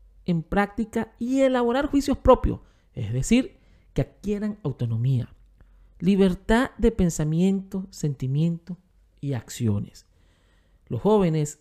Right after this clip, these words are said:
deben aprender desde pequeños a asumir responsabilidades sobre su ser respecto a lo que piensan,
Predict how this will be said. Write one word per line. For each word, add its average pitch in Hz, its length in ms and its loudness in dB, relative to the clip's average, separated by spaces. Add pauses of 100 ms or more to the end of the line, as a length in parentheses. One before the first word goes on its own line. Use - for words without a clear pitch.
(120)
deben 175 300 0
aprender 180 480 0
desde 190 260 2
pequeños 151 840 0
a 143 60 -8
asumir 147 340 -2
responsabilidades 127 1040 0 (440)
sobre 175 640 0 (100)
su - 260 -4
ser 247 420 2 (600)
respecto - 760 -2 (260)
a 135 120 -2
lo 127 180 0
que 131 100 -10
piensan, 170 680 0